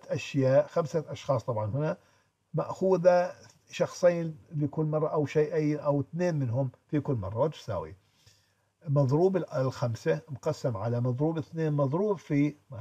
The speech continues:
طبعًا هذه مضروب ال-، الفاكتوريال، هاي القيمة مضروبة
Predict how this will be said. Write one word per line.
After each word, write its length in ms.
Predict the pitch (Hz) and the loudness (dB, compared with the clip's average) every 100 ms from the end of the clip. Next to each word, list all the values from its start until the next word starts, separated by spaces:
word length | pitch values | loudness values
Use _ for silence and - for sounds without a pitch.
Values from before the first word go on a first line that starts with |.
| 117 | -4
طبعًا 280 | 135 120 135 - _ _ - | -2 -2 -2 -6 _ _ -4
هذه 380 | 139 135 127 131 | 0 2 2 2
مضروب 580 | 135 120 151 151 156 | 2 4 4 6 4
ال-، 240 | 143 117 101 | 2 -2 -2
الفاكتوريال، 720 | 110 113 120 - 135 135 143 - _ _ - | -6 -2 -4 -2 0 0 -2 -6 _ _ 0
هاي 280 | 165 160 147 | 4 6 6
القيمة 400 | 135 156 147 143 | 2 0 2 4
مضروبة 760 | 143 131 175 170 147 151 190 | 2 4 4 6 4 4 2